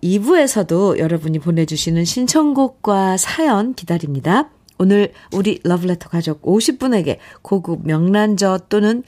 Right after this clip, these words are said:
김 부각 세트 특별 선물로 드리고 있는데요. 그냥 신청곡만 보내주셔도 되고요. 방송에 소개되지 않아도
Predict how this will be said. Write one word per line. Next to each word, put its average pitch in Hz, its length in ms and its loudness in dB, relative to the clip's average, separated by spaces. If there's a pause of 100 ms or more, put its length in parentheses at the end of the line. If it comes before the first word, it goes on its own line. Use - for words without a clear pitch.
(160)
김 240 320 2
부각 196 300 -2
세트 - 580 -2 (180)
특별 277 520 0
선물로 214 520 0
드리고 156 300 -6
있는데요. 165 560 0 (560)
그냥 202 640 2
신청곡만 254 720 -2
보내주셔도 165 640 -2
되고요. 151 480 -4 (640)
방송에 226 520 2
소개되지 214 540 -2
않아도 151 440 -2